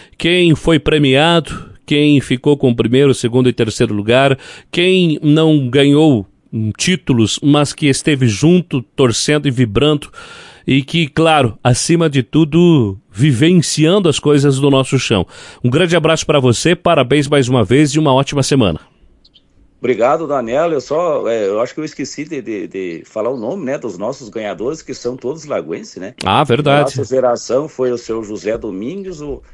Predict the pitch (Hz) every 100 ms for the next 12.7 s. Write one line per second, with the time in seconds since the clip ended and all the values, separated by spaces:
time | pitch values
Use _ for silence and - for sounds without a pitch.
0 | - _ - 104 - 110 131 135 131 -
1 | 98 85 104 156 196 - - - - 139
2 | 151 156 151 147 123 143 - 151 185 139
3 | 180 180 92 107 - 104 104 110 120 123
4 | 120 113 113 123 - 110 90 - - 98
5 | 113 139 - 120 143 131 123 107 92 113
6 | 120 90 82 - 90 87 85 90 90 104
7 | - 107 - _ _ _ - _ - 123
8 | 170 190 208 180 180 - 202 - 156 214
9 | 214 214 190 160 123 117 139 165 139 127
10 | 180 220 254 - _ - _ _ - 135
11 | 175 175 151 127 143 165 165 160 151 120
12 | 170 180 180 - - 165 156